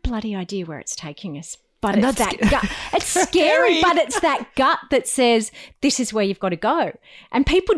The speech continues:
Speaker 1: don't, and this is the tra-, I feel this is a tragedy. People don't go because they go, "It doesn't make any sense and I don't know how or why or how do I make money out of this," is often a big one that people go, "I've got this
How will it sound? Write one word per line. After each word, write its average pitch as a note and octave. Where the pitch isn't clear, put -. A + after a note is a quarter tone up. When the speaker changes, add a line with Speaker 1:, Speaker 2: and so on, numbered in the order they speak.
Speaker 1:
don't, A3+
and B3
this D4+
is C#4+
the A3+
tra-, -
I A3+
feel G3+
this F#3
is D#3+
a E3
tragedy. E3+
People A3+
don't F3+
go A3
because A3
they G#3
go, F#3
"It -
doesn't G#3+
make B3+
any A3
sense F#3+
and F3
I E3+
don't F#3
know F3
how F#3+
or F#3+
why F3
or F3+
how -
do B3+
I F#3+
make F3+
money A3+
out D3+
of E3
this," C#3+
is E3+
often E3+
a F#3+
big A3
one G3+
that -
people F#3
go, F3+
"I've -
got -
this A3